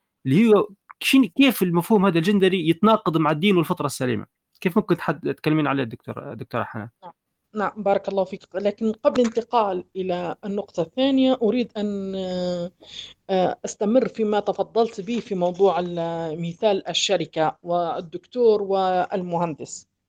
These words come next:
Speaker 2: آه، هو بالفعل عندما ذهبوا إلى محاولة تغيير أدوار المرأة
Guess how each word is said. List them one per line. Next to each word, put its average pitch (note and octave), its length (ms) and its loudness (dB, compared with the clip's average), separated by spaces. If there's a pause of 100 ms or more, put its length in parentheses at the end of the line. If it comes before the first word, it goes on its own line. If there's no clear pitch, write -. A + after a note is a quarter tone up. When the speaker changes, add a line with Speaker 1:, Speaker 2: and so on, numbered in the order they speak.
(260)
Speaker 2:
آه، F#3+ 80 -4
هو C4 300 2
بالفعل G#3+ 440 -2
عندما F#3 500 -4
ذهبوا B3 480 0 (120)
إلى F3+ 240 0
محاولة F#3 520 -2
تغيير G#3 680 -2
أدوار A3+ 420 0
المرأة A3 560 -2